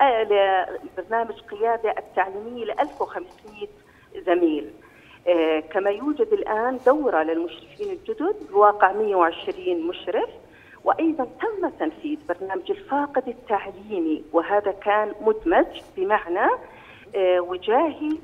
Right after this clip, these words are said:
وعن بعد من خلال منصة المعلمين تقريبًا لأربع مواد، آه، شمل ستين ألف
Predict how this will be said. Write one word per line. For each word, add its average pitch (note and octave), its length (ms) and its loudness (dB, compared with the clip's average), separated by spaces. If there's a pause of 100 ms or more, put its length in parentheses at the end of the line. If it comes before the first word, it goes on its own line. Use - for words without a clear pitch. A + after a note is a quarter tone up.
(120)
وعن G#3+ 260 4 (120)
بعد B3+ 260 -2 (100)
من G3+ 80 -12 (140)
خلال G#3+ 300 -4
منصة F#3+ 480 -8
المعلمين F#3+ 840 -8
تقريبًا A3+ 460 -4
لأربع A#3+ 600 2
مواد، A3+ 400 -2 (580)
آه، F#3 220 -2
شمل A#3 380 -4 (280)
ستين G#3+ 180 -12 (100)
ألف G3 120 -6